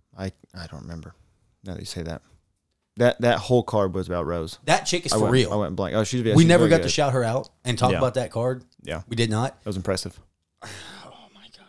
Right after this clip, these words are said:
Speaker 2: Hang on. Hang on, y'all. Bear with us.
Speaker 1: Yeah, that whole, that whole card was about Rose for me, and it happened. And then that, that was how I felt. Like, Rose Namajunas is how I feel about Cody Garbrandt. Like, those two have my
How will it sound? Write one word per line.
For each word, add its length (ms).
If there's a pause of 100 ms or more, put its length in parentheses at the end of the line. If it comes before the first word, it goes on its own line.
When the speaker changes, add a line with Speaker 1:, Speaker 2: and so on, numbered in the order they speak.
(120)
Speaker 2:
Hang 120
on. 220
Hang 200
on, 160
y'all. 200
Bear 320
with 140
us. 220 (920)
Speaker 1:
Yeah, 180
that 140
whole, 240
that 160
whole 160
card 220
was 100
about 180
Rose 200
for 120
me, 120
and 80
it 80
happened. 400 (140)
And 300 (200)
then 400
that, 160
that 120
was 100
how 80
I 40
felt. 300 (220)
Like, 140 (340)
Rose 300
Namajunas 500
is 80
how 120
I 80
feel 200
about 220
Cody 160
Garbrandt. 340 (100)
Like, 120
those 240
two 320 (420)
have 180
my 400